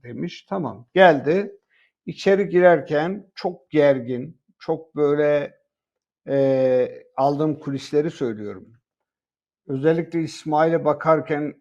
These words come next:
inanılmaz böyle bir, bir ateş püsküren bir yapıda. İsmail,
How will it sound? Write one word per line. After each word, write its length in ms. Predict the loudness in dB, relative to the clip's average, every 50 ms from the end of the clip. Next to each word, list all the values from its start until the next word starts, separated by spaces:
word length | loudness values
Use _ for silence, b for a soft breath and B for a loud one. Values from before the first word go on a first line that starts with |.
| _ _ -6
inanılmaz 680 | -2 -2 0 0 0 0 0 0 2 4 4 4 2 2
böyle 260 | 0 0 0 -2 -4
bir, 180 | -6 -8 -6 -6
bir 160 | -6 -6 -6 -8
ateş 500 | -12 -8 0 4 4 4 4 0 -10 -14
püsküren 580 | -18 -18 -18 -14 -4 -2 2 2 2 0 0
bir 160 | -2 -4 -4 -4
yapıda. 440 | -6 -8 -8 -10 _ -20 -18 -16
İsmail, 640 | -16 -16 -18 -14 -6 0 2 4 4 4 2 0 -4